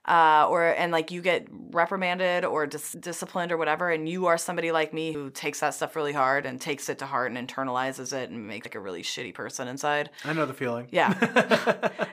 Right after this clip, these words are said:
Speaker 1: It's like, you don't wanna work for them.
Speaker 2: You're right.
Speaker 1: You don't wanna work there. They're making you feel bad.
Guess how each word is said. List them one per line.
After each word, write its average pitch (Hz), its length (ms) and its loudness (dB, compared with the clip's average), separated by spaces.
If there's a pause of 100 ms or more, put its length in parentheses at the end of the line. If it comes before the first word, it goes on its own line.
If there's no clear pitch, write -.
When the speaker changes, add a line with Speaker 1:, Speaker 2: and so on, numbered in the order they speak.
(100)
Speaker 1:
It's 220 180 6
like, 214 420 6
you 175 180 -2
don't 196 140 6
wanna 180 160 6
work 143 280 -2
for 156 200 -6
them. 127 380 -8 (680)
Speaker 2:
You're 120 140 -2
right. 117 240 2 (200)
Speaker 1:
You 170 100 -8
don't 170 280 2
wanna 156 160 0
work 135 260 -6
there. - 280 -14 (400)
They're 170 100 2
making 160 560 4
you 120 80 -6
feel 135 300 -4
bad. - 340 -10